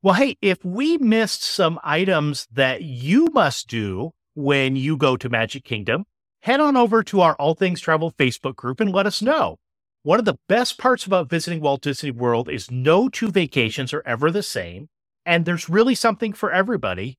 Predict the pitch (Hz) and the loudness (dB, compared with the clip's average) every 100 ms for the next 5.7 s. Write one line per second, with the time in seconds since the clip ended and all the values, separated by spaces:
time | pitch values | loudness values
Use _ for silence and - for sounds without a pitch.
0 | _ - 143 127 - 208 262 - 269 269 | _ -6 -4 -2 0 0 0 -2 -2 -2
1 | 254 226 185 165 175 - 240 151 127 127 | 0 0 0 0 -4 -8 -8 -10 -12 -8
2 | 123 113 113 127 - 120 110 139 226 247 | -6 -6 -8 -12 -10 -8 -2 0 0 -2
3 | 160 175 160 104 95 117 165 165 214 208 | 0 0 0 -2 -2 0 0 0 -2 -2
4 | 180 165 165 151 143 139 139 120 107 135 | -4 -6 -6 -4 0 0 -2 -4 -8 -4
5 | 160 196 - 156 147 139 | -4 -6 -8 -8 -6 -8